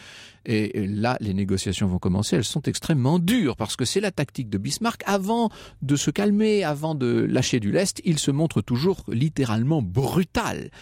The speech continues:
dans les négociations. Il réclame, euh, évidemment des conditions, euh, épouvantables.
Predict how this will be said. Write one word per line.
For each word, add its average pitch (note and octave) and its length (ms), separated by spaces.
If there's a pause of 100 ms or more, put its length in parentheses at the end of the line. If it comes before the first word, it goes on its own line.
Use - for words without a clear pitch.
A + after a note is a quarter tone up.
(240)
dans A#2 180
les G2 140
négociations. F2 800
Il A#2+ 200
réclame, A2 540 (460)
euh, D2+ 960 (280)
évidemment G#2 760
des E2+ 200
conditions, F2 680
euh, D#2 340
épouvantables. A2+ 800